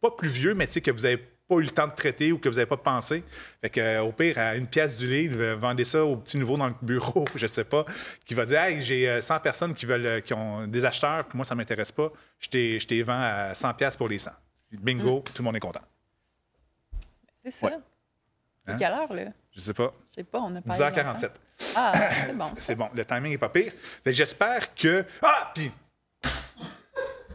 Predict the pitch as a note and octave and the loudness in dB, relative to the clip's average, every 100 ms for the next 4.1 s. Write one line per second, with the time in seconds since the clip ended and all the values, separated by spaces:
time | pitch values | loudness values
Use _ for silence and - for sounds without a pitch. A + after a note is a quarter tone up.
0 | C5 C5+ - - - - - - - A#3+ | -8 -6 -2 -4 -4 -8 -10 -12 2 2
1 | G#3 F#3 - F3 E3+ D4+ - - D#4+ - | 4 2 4 4 2 -4 -4 0 0 2
2 | F3+ G3+ - F#3 - _ _ _ _ _ | 2 2 4 0 -2 _ _ _ _ _
3 | _ - D#3 D#3+ E3 A#3+ C#4 D3 D3+ D3+ | _ 0 2 4 4 2 2 2 4 6